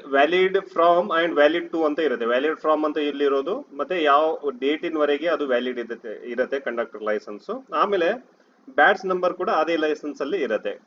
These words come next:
ಆ ಬ್ಯಾಡ್ಜ್ ನಂಬರ್ನ ಇಲ್ಲಿ ಎಂಟರ್ ಮಾಡಿ. ಆಮೇಲೆ ಯಾವ ದಿನಾಂಕ ನೀವು ಕಂಡಕ್ಟರ್ ಬ್ಯಾಡ್ಜ್ ಅನ್ನ ಪಡೆದಿದ್ರಿ. ಓಕೆ, ಇವು ದಿನಾಂಕ ಸೇಮ್ ಆಗಿ ಕೂಡ ಆಗಿರ್ಬೋದು ಅಥವಾ ಬೇರೆ ಬೇರೆ ಕೂಡ ಆಗಿರ್ಬೋದು. ಏನಕ್ಕಂತ ಹೇಳ್ತೀನಿ,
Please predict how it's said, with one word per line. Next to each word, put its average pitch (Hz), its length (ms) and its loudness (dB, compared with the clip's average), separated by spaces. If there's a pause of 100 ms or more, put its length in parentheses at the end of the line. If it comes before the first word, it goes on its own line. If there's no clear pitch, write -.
(200)
ಆ 131 120 2
ಬ್ಯಾಡ್ಜ್ 131 300 0
ನಂಬರ್ನ 139 340 -2
ಇಲ್ಲಿ 127 260 -2
ಎಂಟರ್ 120 200 -6
ಮಾಡಿ. 113 380 -6 (640)
ಆಮೇಲೆ 202 400 2
ಯಾವ 160 240 6
ದಿನಾಂಕ 190 400 0
ನೀವು 185 300 0
ಕಂಡಕ್ಟರ್ 170 420 -2
ಬ್ಯಾಡ್ಜ್ 143 300 2
ಅನ್ನ 151 140 -2
ಪಡೆದಿದ್ರಿ. 110 600 -6
ಓಕೆ, 190 260 0
ಇವು 185 220 0
ದಿನಾಂಕ 196 360 2
ಸೇಮ್ 202 480 2
ಆಗಿ 190 180 -2
ಕೂಡ 196 140 0
ಆಗಿರ್ಬೋದು 180 540 2
ಅಥವಾ 196 220 0
ಬೇರೆ 156 260 0
ಬೇರೆ 165 200 -2
ಕೂಡ 165 180 -6
ಆಗಿರ್ಬೋದು. 135 580 0
ಏನಕ್ಕಂತ 180 480 -4
ಹೇಳ್ತೀನಿ, 143 400 0